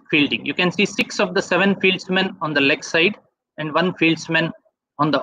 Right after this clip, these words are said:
off side. And what was the result of this? Bradman's test average used to slip to fifty-six point five seven, which was the lowest ever test average that he had in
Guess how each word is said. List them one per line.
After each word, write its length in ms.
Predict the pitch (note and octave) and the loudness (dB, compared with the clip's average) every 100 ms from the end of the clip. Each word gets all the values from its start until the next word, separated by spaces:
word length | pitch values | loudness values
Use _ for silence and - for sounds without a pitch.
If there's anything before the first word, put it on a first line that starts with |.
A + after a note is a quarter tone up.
| - | 0
off 200 | C3 - | -4 -4
side. 320 | - - - _ _ _ _ _ _ _ _ | -8 -8 -12 _ _ _ _ _ _ _ _
And 140 | E3+ E3 | 2 4
what 180 | B3+ | 4
was 180 | D4 D4+ | 6 6
the 140 | A#3+ C4 | 6 6
result 400 | G#3 A#3+ B3 A3 | 6 4 4 2
of 140 | - | 2
this? 200 | E3+ - | 0 0
Bradman's 600 | C#3 E3+ G#3 A#3+ C4+ A#3+ | 0 2 4 6 4 4
test 320 | A3 G#3 - | 0 0 2
average 420 | A3 A3+ A#3 A3+ | 4 6 6 4
used 320 | E3 A3 - - | 4 2 2 0
to 140 | A3+ - _ _ _ | 0 -2 _ _ _
slip 200 | - A3+ - _ _ _ _ - | -2 -2 -2 _ _ _ _ -16
to 60 | - - | -14 -10
fifty-six 680 | G#3+ - C4+ C#4+ B3 - - | -8 -2 0 0 -4 -6 -2
point 280 | A3+ A3+ G3+ - | 2 4 2 0
five 180 | G3+ G#3 | 0 0
seven, 360 | G#3 F3 D3+ | 0 2 0
which 160 | D#3+ E3 | -4 -2
was 140 | F3+ D#3+ | -2 2
the 60 | |
lowest 480 | E3 F#3 A#3 B3+ - | 2 4 4 2 2
ever 320 | G3+ G#3+ A#3+ A#3+ - _ _ _ - | 2 4 4 0 -6 _ _ _ -2
test 240 | G3 G3 G#3+ | -2 0 2
average 420 | G#3 G3+ G#3+ E3 | 2 4 2 2
that 160 | F#3 F#3 | -2 0
he 100 | D#3 | 0
had 260 | F3 F#3+ | 2 4
in 160 | F#3 | 2